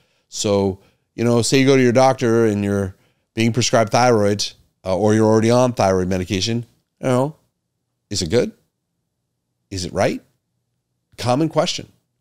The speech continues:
and it's a valid one. And a lot of discussion back and forth on that. And, uh, so that's what I wanna address, because I see it a lot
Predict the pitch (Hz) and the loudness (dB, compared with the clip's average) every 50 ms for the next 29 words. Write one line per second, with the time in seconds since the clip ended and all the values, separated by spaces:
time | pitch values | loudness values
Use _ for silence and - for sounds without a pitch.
0 | _ _ 113 110 101 101 87 110 123 147 180 156 98 80 82 - - - _ _ | _ _ -6 -4 -4 -2 -2 0 0 0 0 -2 -4 -6 -10 -14 -20 -20 _ _
1 | _ _ - 98 104 117 131 156 175 170 151 - - - 165 165 - - 117 104 | _ _ -8 -4 -2 0 0 0 0 -2 -4 -4 0 0 0 0 0 -2 -2 0
2 | 113 113 113 120 117 113 135 147 165 - 104 85 - - - - - _ _ _ | 0 0 0 -2 -4 -2 0 0 0 -2 -4 -8 -8 -10 -14 -16 -20 _ _ _
3 | _ _ _ _ _ _ _ - 104 107 104 101 101 104 98 101 101 92 - _ | _ _ _ _ _ _ _ -6 -4 -2 0 0 2 2 2 2 0 -2 -6 _
4 | _ _ _ _ _ _ _ _ - - 123 117 120 117 - - 127 120 123 123 | _ _ _ _ _ _ _ _ -4 0 2 2 2 0 0 -2 0 0 2 2
5 | 123 123 123 120 113 110 _ _ _ _ - 110 107 139 123 92 - - - - | 2 2 2 0 -2 -4 _ _ _ _ -8 -2 2 2 2 2 0 -4 -8 -8
6 | - _ _ _ _ _ _ _ - 87 107 90 - - 107 98 92 87 78 - | -10 _ _ _ _ _ _ _ -8 -6 -4 -4 -2 -2 0 0 -2 -2 -6 -8
7 | - | -12